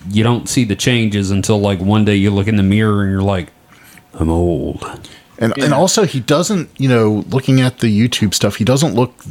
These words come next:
Speaker 2: you know, bad. So he probably gets a
Speaker 1: Yeah.
Speaker 2: lot of stuff like I do, which is, like, you know, people find out how old I am and they're like,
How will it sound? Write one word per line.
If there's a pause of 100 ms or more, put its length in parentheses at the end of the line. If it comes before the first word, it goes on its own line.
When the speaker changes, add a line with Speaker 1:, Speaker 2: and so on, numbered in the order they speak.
(320)
Speaker 2:
you
know, (200)
bad.
So
he
probably
gets
a
Speaker 1:
Yeah.
Speaker 2:
lot
of
stuff
like
I
do,
which
is,
like, (320)
you
know,
people
find
out
how
old
I
am
and
they're
like,